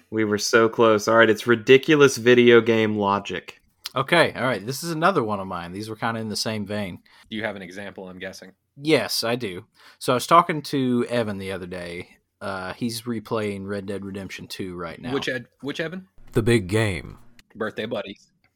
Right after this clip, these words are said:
Speaker 2: Birthday buddies. Yes, you guys are birthday buddies. I forgot about that. He, so he's, he's playing back through Red Dead Redemption two right now.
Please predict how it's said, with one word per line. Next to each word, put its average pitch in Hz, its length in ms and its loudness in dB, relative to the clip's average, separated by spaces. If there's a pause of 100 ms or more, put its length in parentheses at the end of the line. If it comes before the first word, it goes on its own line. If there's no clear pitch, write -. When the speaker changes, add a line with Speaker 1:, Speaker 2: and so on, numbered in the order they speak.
Speaker 2:
Birthday 127 300 -2
buddies. 101 420 -4
Yes, 98 300 -8
you 92 100 -14
guys 92 220 -10
are 101 60 -10
birthday 92 300 -10
buddies. 82 320 -14
I - 80 -14
forgot 98 260 -12
about - 240 -18
that. - 160 -18 (260)
He, 135 260 -2
so 135 180 4
he's, 127 140 0
he's 139 320 -4
playing 127 540 4
back 113 200 0
through 110 160 -4
Red 107 180 -2
Dead 107 160 -2
Redemption 101 380 -6
two 92 180 -8
right 85 200 -6
now. 85 240 -12